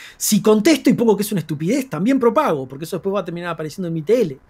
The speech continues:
Si comparto diciendo, "Esto es lo que dijeron, estos son unos estúpidos", también gano, porque también propago. O sea, inclusive vos luchando contra la amenaza de la fake news,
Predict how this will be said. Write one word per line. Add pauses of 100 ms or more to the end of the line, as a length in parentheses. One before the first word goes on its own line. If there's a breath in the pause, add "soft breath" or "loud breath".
(400 loud breath)
Si
comparto
diciendo,
"Esto
es
lo
que
dijeron,
estos
son
unos
estúpidos",
también
gano,
porque
también
propago. (260 loud breath)
O
sea,
inclusive
vos
luchando
contra
la
amenaza
de
la
fake
news,